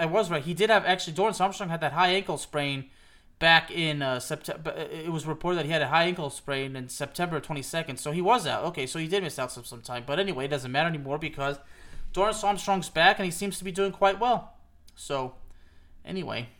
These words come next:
So, a couple more facts of this game. The Cowboys had three interceptions in this game. The last time the Ca-, a Cowboys team had three inter-, at least three interceptions in a game was the game against the Colts in two thousand ten.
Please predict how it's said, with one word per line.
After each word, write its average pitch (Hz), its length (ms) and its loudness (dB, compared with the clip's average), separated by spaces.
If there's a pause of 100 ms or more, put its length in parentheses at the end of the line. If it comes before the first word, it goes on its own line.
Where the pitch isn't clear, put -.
(1500)
So, - 140 -12
a 170 40 -12
couple 240 220 2
more 214 140 2
facts 190 260 2
of 170 60 -6
this 160 140 -6
game. 135 440 -2 (320)
The - 60 -16
Cowboys 190 360 6
had - 160 2
three 233 340 -4
interceptions 196 720 0
in 160 80 -4
this 143 180 -4
game. 151 360 -4 (420)
The 151 80 -2
last 214 240 8
time 226 140 2
the 196 80 0
Ca-, - 160 -8
a 170 80 0
Cowboys 180 480 4
team 196 160 -6
had 160 380 4 (280)
three 202 240 -2
inter-, 185 240 -2
at 175 120 2
least 190 200 -2
three 190 140 0
interceptions 175 440 -2
in 175 60 -2
a 170 40 -4
game 196 300 -4 (360)
was 160 180 0
the 165 80 0
game 185 240 4
against 180 220 -4
the 160 60 -6
Colts 180 360 -2
in 151 60 -4
two - 80 -14
thousand 151 340 2
ten. 143 360 0